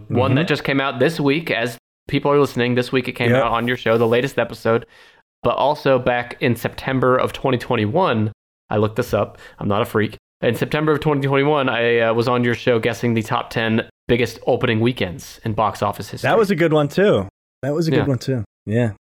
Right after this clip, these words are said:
Speaker 1: So there is plenty of Nick over there on the link, including
Speaker 2: Sure is.
Speaker 1: potentially some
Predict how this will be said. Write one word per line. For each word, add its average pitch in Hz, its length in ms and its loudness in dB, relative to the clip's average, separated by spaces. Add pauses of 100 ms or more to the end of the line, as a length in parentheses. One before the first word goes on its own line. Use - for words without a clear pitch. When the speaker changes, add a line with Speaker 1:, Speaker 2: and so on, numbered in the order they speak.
(140)
Speaker 1:
So 143 140 2
there 143 100 4
is 131 100 2
plenty 202 320 0
of 160 120 0
Nick 160 320 0
over 135 160 2
there 135 160 4
on 123 120 2
the 117 60 2
link, 120 320 2 (140)
including 151 600 2
Speaker 2:
Sure 113 100 2
is. 127 60 4
Speaker 1:
potentially 135 520 0
some 120 360 0